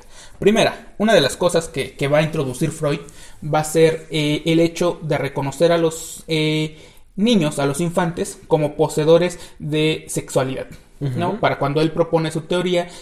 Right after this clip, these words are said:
Speaker 1: esto es algo escandaloso porque en ese momento se pensaba la imagen del niño como pureza, ¿no? Son inocentes. Y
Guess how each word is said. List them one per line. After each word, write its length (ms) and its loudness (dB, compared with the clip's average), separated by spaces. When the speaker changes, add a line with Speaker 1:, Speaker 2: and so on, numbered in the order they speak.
Speaker 1:
esto 200 -6
es 80 2
algo 180 2
escandaloso 720 0
porque 600 -4
en 100 -2
ese 160 -6
momento 340 -4
se 140 -8
pensaba 640 0
la 100 -6
imagen 340 -4
del 180 0
niño 340 0
como 580 2
pureza, 580 0
¿no? 200 -4
Son 160 0
inocentes. 680 -8
Y 220 0